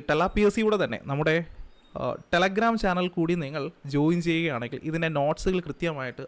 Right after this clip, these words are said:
അവിടെ പ്രൊവൈഡ് ചെയ്യുന്നതായിരിക്കും. So, നമുക്കെന്തായാലും ഇന്നത്തെ ഈ ഒരു ഫൈവ് എ എം സീരീസിലോട്ട് സ്റ്റാർട്ട് ചെയ്യാം. മക്കളെ,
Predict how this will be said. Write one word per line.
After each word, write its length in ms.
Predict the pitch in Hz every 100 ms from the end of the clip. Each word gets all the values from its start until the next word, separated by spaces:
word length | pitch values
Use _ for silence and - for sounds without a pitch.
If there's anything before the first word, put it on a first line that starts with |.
| -
അവിടെ 180 | 123 139 220 - - -
പ്രൊവൈഡ് 400 | 113 113 120 131
ചെയ്യുന്നതായിരിക്കും. 640 | 131 123 113 110 104 104 - _ _ - - - -
So, 80 | 202 208 - - - -
നമുക്കെന്തായാലും 560 | 214 254 247 233 220 214 180
ഇന്നത്തെ 340 | 190 214 208 202 180 - 180
ഈ 40 | 180
ഒരു 100 | 175 -
ഫൈവ് 320 | 180 208 202 - 151
എ 20 | 151
എം 40 | 156 -
സീരീസിലോട്ട് 540 | 151 147 156 139 135 -
സ്റ്റാർട്ട് 220 | 127 123
ചെയ്യാം. 200 | 120 120 - -
മക്കളെ, 200 | 156 156